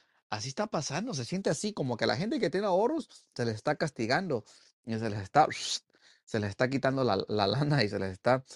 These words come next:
y los que estamos, andamos pelones y sin abrigo, pues, ¿qué nos van a quitar? Ahí estamos nomás ahí jodidos, ya, ya sufriendo. Pero esa gente que, que tenía cantidades fuertes, pues, están peligrando su dinero y,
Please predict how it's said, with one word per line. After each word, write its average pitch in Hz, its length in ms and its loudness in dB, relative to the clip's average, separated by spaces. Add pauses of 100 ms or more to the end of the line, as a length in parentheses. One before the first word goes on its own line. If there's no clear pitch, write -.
(200)
y 127 180 4
los 127 160 4
que 123 80 0
estamos, 156 280 2
andamos 160 280 4
pelones 156 460 4
y 127 100 -4
sin 117 200 -4
abrigo, 180 440 0 (280)
pues, 120 160 -8
¿qué 165 120 0
nos 160 100 -6
van 156 120 -4
a 151 80 -4
quitar? 190 360 -4
Ahí 127 140 -2
estamos 151 360 -6
nomás 135 240 -4
ahí 139 100 0
jodidos, 139 480 0 (380)
ya, 110 480 2
ya 110 340 4
sufriendo. 120 560 0 (500)
Pero 110 180 4
esa 170 180 2
gente 175 340 0
que, - 240 -2
que 104 160 -4
tenía 139 640 0
cantidades 113 520 2
fuertes, 123 380 0
pues, - 260 -4 (600)
están 98 340 2
peligrando 139 520 8
su 120 120 -2
dinero 131 460 0
y, 107 200 0